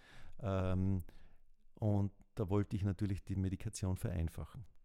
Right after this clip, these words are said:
Nicht? Weil das ist wirklich, also das ist ein logistischer Wahnsinn, weil da nimmst du, weiß ich nicht, an zwei oder drei Zeitpunkten am Tag drei, vier Medikamente oder so, das ist natürlich verrückt. Und, ähm,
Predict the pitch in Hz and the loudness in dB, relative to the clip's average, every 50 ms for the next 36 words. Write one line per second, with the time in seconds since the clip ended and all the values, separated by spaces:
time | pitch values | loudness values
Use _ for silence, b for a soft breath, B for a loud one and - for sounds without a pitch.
0 | - - - - - 95 95 92 - 87 82 90 85 - - - - - - 92 | -20 -20 -12 -6 -2 -2 -2 -2 -2 -4 -2 -2 -2 -2 -4 -6 -6 -6 -6 -6
1 | - - - 95 85 - - - - - - 95 92 90 85 85 92 95 92 - | -6 -4 -4 -4 -4 -6 -8 -10 -10 -10 -8 -8 -6 -6 -6 -4 -4 -4 -2 -2
2 | 101 87 85 90 85 90 87 - - 92 - - - - 98 85 78 78 76 80 | -2 0 0 0 -2 -2 -2 -2 -4 -4 -4 -6 -6 -4 -4 -2 -2 -2 -2 -2
3 | 85 92 87 85 80 82 82 80 80 B B B B B B B - 101 90 90 | -2 -2 -2 -2 -2 -4 -4 -4 -6 B B B B B B B -4 -2 0 0
4 | 90 85 - - - 95 90 87 87 - 90 92 85 - 92 87 87 85 - - | 0 -2 -2 -4 -4 -4 -2 -2 -4 -4 -6 -4 -2 0 0 0 0 -2 -4 -8
5 | - - b b b b b b b - - 95 - - - - - - - - | -14 -16 b b b b b b b -8 -6 -6 -8 -10 -14 -18 -18 -18 -12 -10
6 | - - - 95 92 92 90 90 - - 90 92 87 - - 90 87 - - - | -6 -4 -2 0 0 0 0 -2 -2 0 0 -2 0 0 0 -2 -2 -2 -2 -2
7 | 95 87 - - 95 90 - - 85 85 85 - - - 87 85 87 90 87 - | -4 -2 -2 -2 -2 -2 0 0 -2 -2 -2 -4 -6 -4 -2 -2 0 -2 -2 -4
8 | - 98 90 90 90 92 87 87 - - 95 90 85 82 82 87 87 - 90 87 | -4 -4 -2 0 0 0 -2 -4 -4 -2 -2 0 0 0 -2 -2 -2 -2 -4 -2
9 | 82 80 - 85 82 82 82 80 82 82 80 - - - - - - - - - | -4 -4 -4 -6 -4 -4 -2 -2 -2 -2 -4 -6 -8 -8 -6 -6 -4 -4 -4 -8
10 | 87 87 - - - 82 78 73 - - - - - B B B B B B B | -8 -10 -8 -6 -6 -4 -4 -4 -2 -2 -2 -2 -2 B B B B B B B
11 | B B B B B - - 113 107 110 110 110 107 104 - - - - - - | B B B B B -6 -2 0 2 2 4 4 2 0 -2 -6 -14 -14 -6 -2
12 | - 113 107 104 101 101 104 - | 0 2 2 2 2 2 2 0